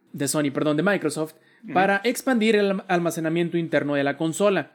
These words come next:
Speaker 1: pero que se sienta como si fuera parte del que ya tiene por dentro. Y sí, ya anunciaron. Yo pensé que iban a tardar un poquito más en soltar el chingadazo este, pero creo que, eh, le-, alguien le-, les ha de haber dicho que los quinientos doce gigas que tiene la versión S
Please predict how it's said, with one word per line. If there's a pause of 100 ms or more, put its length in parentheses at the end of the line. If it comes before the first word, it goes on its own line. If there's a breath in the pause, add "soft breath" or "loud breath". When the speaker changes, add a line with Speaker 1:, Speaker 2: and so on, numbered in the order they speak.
(120)
Speaker 1:
pero
que
se
sienta
como
si
fuera
parte
del
que
ya
tiene
por
dentro. (1500)
Y
sí,
ya
anunciaron.
Yo
pensé
que
iban
a
tardar
un
poquito
más
en
soltar
el
chingadazo
este,
pero
creo
que, (560 soft breath)
eh,
le-,
alguien
le-,
les
ha
de
haber
dicho
que
los
quinientos
doce
gigas
que
tiene
la
versión
S